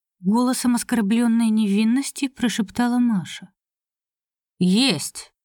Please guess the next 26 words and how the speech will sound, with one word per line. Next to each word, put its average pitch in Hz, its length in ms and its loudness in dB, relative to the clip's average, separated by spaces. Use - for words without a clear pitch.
И 220 80 2
я 214 280 2
уже 220 280 2
жалею, 233 520 2
что 165 640 -2
сразу 220 600 0
не 180 120 2
акцентировал, 185 880 0
какие 220 420 0
отношения 208 720 0
связывают 160 600 0
нас 175 220 0
с - 80 -8
Полиной". 196 600 0
"То 349 120 2
есть 339 220 0
ты 381 160 2
связался 269 800 2
с - 160 -6
Р 277 400 2
С 233 360 -2
П 320 260 -2
и 277 120 0
тебя 294 380 2
всё 330 420 0
устраивает?" 262 960 -2